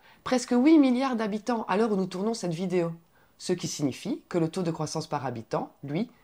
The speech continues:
diminue et que votre génération risque de connaître une ère de croissance nulle, de stagnation. Certains économistes parlent même de décroissance.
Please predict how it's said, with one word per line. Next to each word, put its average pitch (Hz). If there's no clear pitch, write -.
diminue 190
et 156
que 151
votre 185
génération 135
risque 285
de 180
connaître 147
une 190
ère 165
de 165
croissance 143
nulle, 123
de 151
stagnation. 147
Certains 156
économistes 156
parlent 147
même 120
de 135
décroissance. -